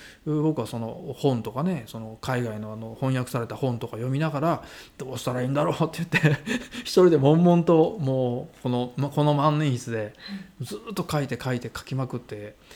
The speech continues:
やってましたからね。まあまあ、だから最初は失敗して当然だと思って、あの、まあ、やってもらったらなと思います。まあ、いきなり成功したんだったら、まあ、正直コンサル入れた方がいいと思いますけどね。<laughs> ちゃんと分かる人に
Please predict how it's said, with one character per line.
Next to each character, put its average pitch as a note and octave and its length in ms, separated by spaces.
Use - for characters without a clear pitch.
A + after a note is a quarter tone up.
や B2+ 100
っ C3+ 40
て F3+ 140
ま F#3 140
し F3+ 60
た C3 80
か A2+ 140
ら A2 120
ね。 A#2 340
ま A3 100
あ - 20
ま G#3 80
あ、 G3 40
だ A3+ 80
か A3 100
ら B2+ 120
最 E3 160
初 F#3 120
は A3 180
失 - 180
敗 A3 140
し - 20
て C#3 80
当 F3 180
然 F#3 120
だ F#3 80
と C#3+ 100
思 B2+ 160
っ A2+ 40
て、 A#2 360
あ B2 120
の、 A#2 600
ま F#3 120
あ、 D#3 40
や D3+ 120
っ - 20
て D#3 100
も E3 120
ら D3+ 80
っ - 60
た B2+ 80
ら A#2 100
な B2 160
と A#2 100
思 G#2+ 100
い G#2+ 40
ま A2 120
す。 - 140
ま A3+ 80
あ、 A3 40
い F3 80
き A3+ 100
な C4 100
り C4 100
成 C4 160
功 C4 180
し B3+ 80
た C#4+ 60
ん - 20
だ F#3 80
っ - 20
た C#3+ 100
ら、 C3 100
ま C#3+ 120
あ、 B2+ 40
正 F3 140
直 G3+ 200
コ D3+ 140
ン E3 60
サ F#3 100
ル G3+ 80
入 - 20
れ A3+ 60
た F3+ 80
方 C3+ 100
が A2+ 60
い - 20
い C3+ 60
と - 80
思 D#3 100
い - 20
ま C#3+ 80
す - 120
け C#3+ 80
ど D#3+ 80
ね。 - 60
<laughs> A#3 360
ち - 60
ゃ A3+ 80
ん A#3+ 80
と G#3+ 140
分 F3+ 120
か G#3 120
る G#3 80
人 G3+ 220
に F3+ 200